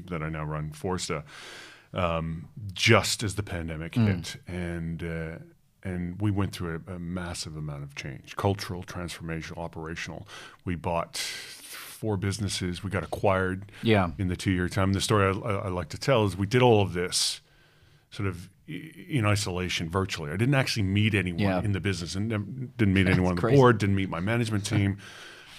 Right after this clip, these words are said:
Speaker 1: And, and you talk about culture and the importance of having people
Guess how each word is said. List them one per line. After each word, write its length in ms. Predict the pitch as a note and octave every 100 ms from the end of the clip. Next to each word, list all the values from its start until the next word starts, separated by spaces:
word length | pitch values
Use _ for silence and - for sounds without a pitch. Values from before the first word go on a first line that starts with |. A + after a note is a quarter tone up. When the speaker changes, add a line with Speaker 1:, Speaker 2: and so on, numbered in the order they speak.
| -
Speaker 1:
And, 360 | A2+ G2+ G2 -
and 200 | G#2+ G#2
you 80 | G#2
talk 300 | G2+ A2+ G#2
about 460 | G2 F#2 F2+ - - -
culture 600 | - C3+ B2+ - - - - _ _ _ _ -
and 260 | G#2 G2+
the 100 | G2+
importance 960 | G2 F2+ - G#2+ G2 F#2 F2 - - - _
of 440 | B2 G2 F#2+ F#2 F#2
having 380 | - G2 F#2+ F#2
people 540 | - A#2 G2+ F2+ F2